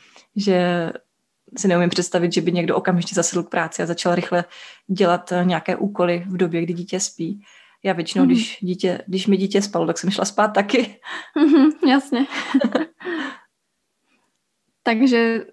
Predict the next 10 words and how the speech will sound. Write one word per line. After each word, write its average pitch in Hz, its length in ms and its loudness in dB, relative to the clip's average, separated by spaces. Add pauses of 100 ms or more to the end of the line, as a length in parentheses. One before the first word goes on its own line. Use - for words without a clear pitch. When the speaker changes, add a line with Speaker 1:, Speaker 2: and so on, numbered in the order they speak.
(140)
Speaker 2:
si - 160 0
myslíš, 226 400 2
že 233 80 2
je 220 300 2
nemožné 247 760 2
skloubit 233 460 -2
práci 220 680 -2
s - 140 -10
úplně 220 280 0
malými 226 560 2